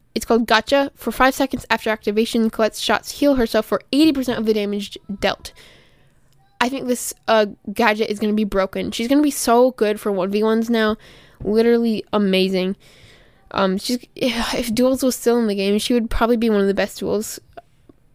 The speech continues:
um, duels brawlers now.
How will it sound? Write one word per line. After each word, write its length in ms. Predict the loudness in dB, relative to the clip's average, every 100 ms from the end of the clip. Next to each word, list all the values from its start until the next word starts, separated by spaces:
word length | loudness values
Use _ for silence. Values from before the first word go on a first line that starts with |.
| _ -2
um, 480 | 0 2 0 -2 -6 -12 -10 -2
duels 640 | 2 2 0 -4 -12 -16 _ 0
brawlers 380 | 2 4 2 2
now. 260 | 0 0